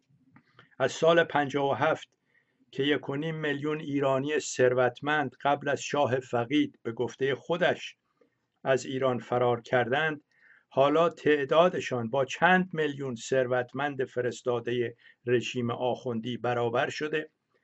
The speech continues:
و با در اختیار داشتن تمام رسانه‌های خارجی، بدتر از داخل ایران، کارشان فقط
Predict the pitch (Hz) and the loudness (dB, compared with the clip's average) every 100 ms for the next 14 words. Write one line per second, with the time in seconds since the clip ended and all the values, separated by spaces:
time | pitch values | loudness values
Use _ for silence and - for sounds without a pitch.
0 | _ _ _ _ 135 139 147 147 147 147 | _ _ _ _ -2 2 2 0 -2 -4
1 | - 147 147 135 143 - 170 160 160 - | -2 2 2 2 0 0 0 0 -2 -4
2 | 139 170 185 185 170 - 156 151 135 135 | 0 4 4 4 2 2 0 0 0 2
3 | 135 117 - 131 117 - 143 143 135 123 | 0 -2 0 0 0 -6 -12 -6 -4 -4
4 | - 139 127 123 127 117 - 120 120 120 | -4 -2 -2 -2 -2 -2 -4 -4 -4 -4
5 | 139 143 123 _ _ _ - - 143 156 | -2 -2 -4 _ _ _ -14 0 2 2
6 | 151 151 135 - 123 143 143 | 0 -2 -4 -4 -2 0 -2